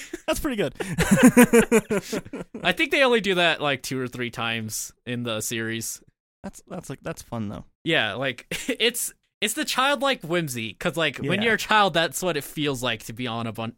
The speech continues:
Speaker 1: to have a bunch of sugar.
Speaker 2: Yeah, you're just running around, super crazy, no idea what you're doing.
Speaker 1: Yeah.
Speaker 2: Yeah. Um, so here's another thing. I noticed that there was a reference to Mojo Jojo on a shirt.
Speaker 1: Yeah.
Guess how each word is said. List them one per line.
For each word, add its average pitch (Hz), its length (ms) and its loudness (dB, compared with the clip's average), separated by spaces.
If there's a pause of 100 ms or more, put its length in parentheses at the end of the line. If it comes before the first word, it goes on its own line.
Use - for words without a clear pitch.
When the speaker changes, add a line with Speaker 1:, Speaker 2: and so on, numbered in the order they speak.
Speaker 1:
to 131 140 -4
have 123 220 -2
a 120 60 -4
bunch 117 220 -6
of 113 80 -10
sugar. 101 540 -8
Speaker 2:
Yeah, 127 340 -4
you're 139 80 -4
just 135 140 -4
running 127 260 -2
around, 120 520 -6
super 127 280 -8
crazy, 120 340 -6
no 127 140 -2
idea 123 140 -4
what 117 100 -12
you're 127 60 -14
doing. 117 340 -8 (140)
Speaker 1:
Yeah. 120 200 -4 (320)
Speaker 2:
Yeah. 117 300 -6 (300)
Um, 135 340 0 (260)
so 190 200 0
here's 269 280 0
another 143 360 -2
thing. 123 240 -6
I 139 100 -4
noticed 180 360 -2
that 170 100 -8
there 156 160 -4
was 151 280 -4
a 127 560 -2 (380)
reference 151 420 0
to 156 120 -2
Mojo 139 360 0
Jojo 156 460 -4
on 131 160 -2
a 131 80 -2
shirt. - 500 -6
Speaker 1:
Yeah. 156 280 0